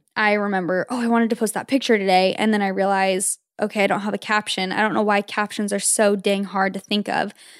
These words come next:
but I either just put a stupid caption that doesn't have much thought into it, or I just end up not even posting that day because I cannot think of anything worthwhile to say.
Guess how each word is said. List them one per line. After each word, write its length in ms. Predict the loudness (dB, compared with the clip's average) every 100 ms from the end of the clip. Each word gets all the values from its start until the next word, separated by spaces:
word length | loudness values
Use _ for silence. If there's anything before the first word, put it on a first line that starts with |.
| -20 _ 2
but 360 | 4 2 -2 _ _
I 100 | -2
either 300 | 0 2 2
just 360 | 0 -2 -4 -10 _
put 160 | -4 -2
a 40 |
stupid 400 | -2 -2 -2 -4
caption 360 | -2 -2 -2 -4
that 100 | -4
doesn't 200 | -6 -4
have 180 | -2 -2
much 220 | -2 -2
thought 220 | 2 2
into 240 | 2 4 4
it, 160 | 4 4
or 160 | 4
I 80 | 4
just 200 | 0 -4
end 140 | 0
up 80 | 0
not 280 | 0 0 0
even 200 | 0 -4
posting 380 | -4 -4 -4 -2
that 180 | -2 0
day 160 | -2
because 420 | -2 -2 -2 -2
I 140 | -4 -8
cannot 460 | -6 -4 -4 -4
think 120 | -6 -6
of 100 | -4
anything 600 | -6 -6 -6 -4 -6 -8 _ _ _ 0
worthwhile 500 | 2 2 0 0 0
to 80 |
say. 460 | 0 0 4 4